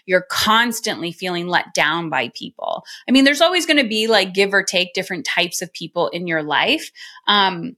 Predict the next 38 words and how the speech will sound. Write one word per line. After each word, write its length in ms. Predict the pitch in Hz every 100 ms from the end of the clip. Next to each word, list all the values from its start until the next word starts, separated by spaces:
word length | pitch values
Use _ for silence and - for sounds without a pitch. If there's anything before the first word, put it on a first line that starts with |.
| _
and 160 | 233 233
this 160 | 294
is 160 | 339 330
why 220 | 277 262
I 160 | - 226
love 180 | 208 196
mentorship. 600 | 196 185 185 170 156 -
This 200 | - 196
is 120 | 214 202
why 180 | 185
I 40 | 190
love 240 | 185 170
coaching. 520 | - 170 160 196 208
This 180 | 208 180
is 120 | 175
why 220 | 175 180 170
I 60 |
love 240 | 170 165 170
community, 720 | - 170 170 190 226 254 254 - - -
because 600 | 220 247 233 233 - - _
you 160 | - 226
may 400 | 254 277 330 330
or 140 | 247
may 180 | 277 294
not 300 | 285 285 262
have 240 | - 262 427
those 200 | 294 202
people 320 | - 185 180
in 100 | 175
your 140 | 175 165
life, 240 | 160 175
and 120 | 170
that's 220 | 202 202
okay, 320 | 226 214 254 190
but 180 | 180
try 360 | - - 185 202
to 200 | 208 254
find 520 | 240 190 175 180 196